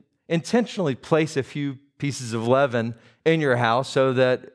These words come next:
you're actually doing something in case <laughs> you don't find anything elsewhere.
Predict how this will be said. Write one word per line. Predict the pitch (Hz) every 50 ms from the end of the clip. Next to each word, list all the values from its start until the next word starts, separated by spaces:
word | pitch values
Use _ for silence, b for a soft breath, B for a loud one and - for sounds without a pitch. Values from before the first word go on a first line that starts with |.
| _ _ -
you're | - 127 127
actually | 123 120 - - 123 117 113
doing | 107 110 151 170 156 131 120
something | - 117 104 98 - 131 127
in | 113 110
case | - 135 123 117 - -
<laughs> | 135 -
you | 151
don't | 135 131 156 143 123
find | 131 147 143 139
anything | 135 135 120 127 123 120
elsewhere. | 120 139 151 147 - 107 104 98 104 113